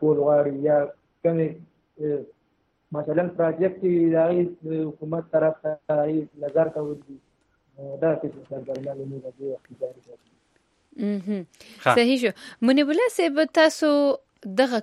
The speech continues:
Speaker 2: کار ولې شروع کو؟ تاسو رور خو شروع کړی او ټیک شو، د هغوی به خپل یو مقصدي. خو چې رور هم اوس په دې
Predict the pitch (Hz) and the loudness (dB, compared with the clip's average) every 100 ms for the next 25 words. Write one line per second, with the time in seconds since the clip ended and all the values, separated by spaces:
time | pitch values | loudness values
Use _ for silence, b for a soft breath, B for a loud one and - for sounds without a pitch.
0 | - 269 247 202 175 196 196 214 233 214 | -2 0 2 2 -2 -6 0 4 4 2
1 | - 185 180 170 180 - 226 220 208 196 | -4 -6 -6 -8 -10 -2 -2 0 0 2
2 | 226 214 202 - 185 185 - 226 202 180 | 2 0 -6 -6 -4 -4 0 0 0 -2
3 | 202 - 180 196 180 190 185 185 - - | -6 -6 -8 -6 -6 -6 -6 -8 -6 -4
4 | 196 190 180 175 - - 175 180 B B | -2 -2 -4 -8 -12 -12 -12 -12 B B
5 | B - 220 214 220 - 220 302 277 269 | B -4 -2 0 -2 0 4 6 4 2
6 | 277 240 220 | -2 -2 -4